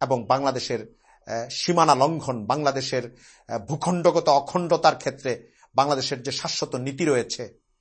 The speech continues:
যে আদর্শ রয়েছে, তা লঙ্ঘন করে তিনি বড় রকমের একটি রাষ্ট্রদ্রোহমূলক উস্কানি এবং অপরাধ করছেন কিনা, এটাও আমি আমাদের কর্তাদের কাছে, আমাদের কর্ণধারদের কাছে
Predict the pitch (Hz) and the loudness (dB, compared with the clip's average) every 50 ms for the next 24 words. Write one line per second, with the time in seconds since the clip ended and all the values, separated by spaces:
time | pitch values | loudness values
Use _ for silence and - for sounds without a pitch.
0 | _ _ _ _ _ _ 117 139 135 120 113 - - _ _ _ _ - - 165 | _ _ _ _ _ _ -2 0 0 0 -2 -6 -12 _ _ _ _ 2 2 4
1 | 160 190 190 - - 180 151 143 127 113 - - 117 - - - 123 117 - - | 6 6 4 4 2 2 2 2 0 0 -2 -6 -8 -2 0 2 2 2 0 -4
2 | _ _ _ _ - 113 139 - 165 160 156 175 214 - - - - - 123 117 | _ _ _ _ 0 2 4 4 4 2 -2 -2 -2 -2 -2 -2 -2 -2 -6 -4
3 | 104 95 147 170 196 196 190 190 196 170 147 139 131 135 - 135 120 104 - - | 2 6 6 8 8 6 4 2 2 0 0 0 -2 -2 -4 -8 -8 -8 -8 -14
4 | _ _ _ - 139 170 - - - 208 180 123 107 - 185 165 - 226 214 202 | _ _ _ 4 4 4 4 4 0 -2 -2 -2 0 2 2 4 6 6 6 6
5 | 190 175 180 - - 143 - - - 180 175 180 175 156 147 139 135 123 127 135 | 4 4 0 -2 -6 -6 -4 0 2 2 4 4 2 -2 0 0 -2 0 2 4
6 | 131 156 - - - 131 110 - - 127 117 104 - 117 107 127 147 - _ _ | 4 4 2 2 -6 -8 -8 -8 -8 -10 -10 -10 -10 -10 -12 -12 -12 -16 _ _
7 | _ _ _ _ _ _ _ _ - 143 127 151 131 120 110 104 98 92 - _ | _ _ _ _ _ _ _ _ -8 -4 0 2 2 2 0 -2 -6 -12 -14 _
8 | _ _ _ _ _ _ _ - 127 120 123 113 113 107 - - _ _ - 143 | _ _ _ _ _ _ _ -8 -6 -6 -6 -6 -8 -10 -12 -14 _ _ 0 0
9 | 139 - - 143 131 135 123 120 - 107 - - - 120 104 113 110 117 110 - | 0 2 0 0 2 0 -2 -4 -4 -8 -8 -6 -6 -8 -6 -6 -8 -10 -6 0
10 | - 131 127 127 120 107 123 127 131 127 117 135 120 - 117 107 - - 113 101 | 0 0 0 0 -4 -2 -2 -2 -2 -2 -4 -6 -6 -6 -8 -8 -8 -10 -14 -14
11 | - | -16